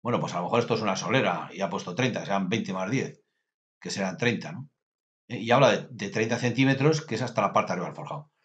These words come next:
Pues esto nos va a venir muy bien para el plano de estructura, efectivamente, para saber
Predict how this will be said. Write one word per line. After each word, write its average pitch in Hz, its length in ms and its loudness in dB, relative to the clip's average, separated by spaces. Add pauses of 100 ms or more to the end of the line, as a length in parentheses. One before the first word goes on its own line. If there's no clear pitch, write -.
(200)
Pues 95 180 -6
esto 120 180 0
nos 107 100 0
va 107 80 6
a 110 40 6
venir 113 160 2
muy 117 120 4
bien 131 240 2
para - 180 2
el - 60 -10
plano 98 160 -4
de - 40 -8
estructura, 120 460 0
efectivamente, 113 680 -4 (480)
para 95 180 2
saber 110 460 -4